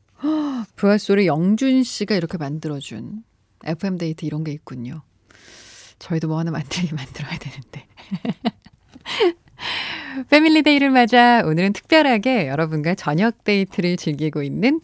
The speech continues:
지디 정지영입니다. 제가 올해로 패밀리데이가 벌써 십일 년째인 거예요.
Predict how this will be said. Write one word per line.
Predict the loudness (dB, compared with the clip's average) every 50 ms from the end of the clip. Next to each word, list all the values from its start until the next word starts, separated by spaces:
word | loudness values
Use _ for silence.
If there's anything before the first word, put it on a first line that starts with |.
| _
지디 | -4 0 0 2 2 2 0 0 -2
정지영입니다. | -4 -2 -2 -2 0 0 0 -2 -2 -2 -4 -4 -6 -8 -8 -10 -10 -10 -14 -16 -16 -18 -18 -8
제가 | -2 0 2 2 2 2
올해로 | 4 4 4 6 4 4 2
패밀리데이가 | 2 2 2 2 2 2 2 2 0 0 0 -2 -4
벌써 | -4 -6 -6 -4 -4 -4 -4 -4
십일 | -6 -8 -8 -4 -2 0 0 2 2
년째인 | 0 0 0 -2 -4 -4 -6 -6 -6 -6 -6
거예요. | -8 -8 -8 -8 -6 -6 -4 -6 -6 -8 -12